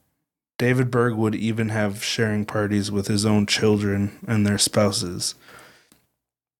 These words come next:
Yeah, it's a really messed up cult, and if you want more information on the cult itself, it's been covered by a few other podcasts, like we mentioned in the beginning, but we're focusing mostly on Ricky,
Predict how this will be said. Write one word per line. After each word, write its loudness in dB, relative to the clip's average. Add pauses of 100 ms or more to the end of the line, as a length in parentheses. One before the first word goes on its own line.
Yeah, 0
it's -2
a 2
really 4
messed 0
up 0
cult, -2
and -4 (480)
if -4
you 4
want 2
more 4
information 0
on -2
the -4
cult -4
itself, 2 (100)
it's -4
been 2
covered 4
by 4
a 2
few 2
other 4
podcasts, -2
like 0
we -2
mentioned 0
in 2
the 2
beginning, 0
but 0 (560)
we're 4
focusing 0
mostly 2
on 0
Ricky, -4